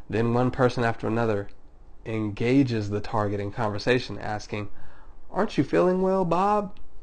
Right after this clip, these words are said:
You look pretty white-faced. Bob,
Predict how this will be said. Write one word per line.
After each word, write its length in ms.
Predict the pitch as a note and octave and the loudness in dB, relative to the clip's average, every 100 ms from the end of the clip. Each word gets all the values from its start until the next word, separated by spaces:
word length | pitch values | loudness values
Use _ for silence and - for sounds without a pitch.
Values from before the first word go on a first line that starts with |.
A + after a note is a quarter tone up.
| - - - - - | -6 -6 -10 -12 -2
You 100 | - | 4
look 200 | A#3+ A#3+ | 4 6
pretty 200 | A3 G#3 | 2 4
white-faced. 720 | G#3 C#4+ - E3 G3 G#3 - - - - - - - - | 4 2 2 2 2 0 -6 -10 -10 -12 -14 -14 -8 0
Bob, 440 | F#3+ A#3 B2 - | 4 4 0 -4